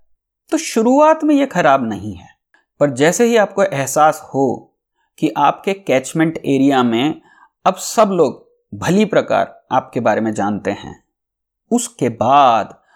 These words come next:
एडमिशन ओपन का राग अलापना एकदम पाप है और ये आपको नेगेटिव ब्रांड ही देगा कि कहने को तो इतना बड़ा स्कूल है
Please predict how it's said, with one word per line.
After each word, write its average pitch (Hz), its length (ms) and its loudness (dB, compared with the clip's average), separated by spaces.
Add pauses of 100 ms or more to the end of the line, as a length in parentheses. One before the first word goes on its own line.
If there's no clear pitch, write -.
(340)
एडमिशन 143 460 0
ओपन 110 300 -2
का 107 160 -2
राग 104 280 -2
अलापना 101 640 -4 (280)
एकदम 160 300 -2
पाप 113 500 -2
है - 240 -16 (360)
और 214 100 2
ये 240 140 0
आपको 240 260 0
नेगेटिव 214 400 0
ब्रांड 139 320 0
ही 120 100 -2
देगा 170 240 -2 (600)
कि 214 180 2 (340)
कहने 208 360 2
को 175 160 0
तो 131 440 0 (140)
इतना 127 280 0
बड़ा 117 300 2
स्कूल 143 460 -2
है - 320 -8